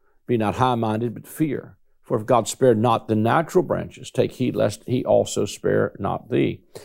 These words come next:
Behold, therefore, the goodness and severity of God on them which fell, severity, but, uh, on, on them which fell, severity, but toward thee goodness, if you continue in his goodness, otherwise thou shalt be cut off.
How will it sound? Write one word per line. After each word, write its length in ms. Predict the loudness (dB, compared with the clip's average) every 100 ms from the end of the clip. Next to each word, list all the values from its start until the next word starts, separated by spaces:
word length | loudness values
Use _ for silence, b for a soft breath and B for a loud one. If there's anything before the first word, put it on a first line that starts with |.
| B B -4
Behold, 380 | 0 2 2
therefore, 340 | 0 0 2 2
the 120 | 2
goodness 420 | 4 2 2 -4
and 120 | -8
severity 460 | -6 -2 4 4 4
of 140 | -2
God 280 | -2 -2 -2 -4
on 160 | -4
them 180 | -2 0
which 220 | -2 -6
fell, 500 | -4 0 2 0 -2 _ B B B
severity, 800 | -6 4 4 4 0 -4 -4 -10 b b b b
but, 400 | 2 4 4 -4 -16 -6
uh, 120 | -6
on, 460 | 0 0 4 2 2 0
on 300 | 2 2 2
them 400 | 4 4 2 0
which 200 | 0 -2
fell, 400 | -2 4 6 4
severity, 800 | 2 0 4 4 2 -2 -8 -10 _ _ _ 0
but 180 | 0 2
toward 360 | 0 2 0
thee 120 | 0
goodness, 520 | 2 2 2 0 -6 -8
if 160 | -8
you 100 | -6
continue 760 | -6 -6 -8 -2 0 0 0 0
in 160 | -2 -2
his 220 | -2 -2
goodness, 420 | 4 4 4 -8
otherwise 680 | -4 -4 -2 -4 -4 -4 -8 _ _ _
thou 140 | 0 0
shalt 280 | 2 0
be 80 | 0
cut 340 | -6 2 2 6
off. 440 | 6 6 2 -10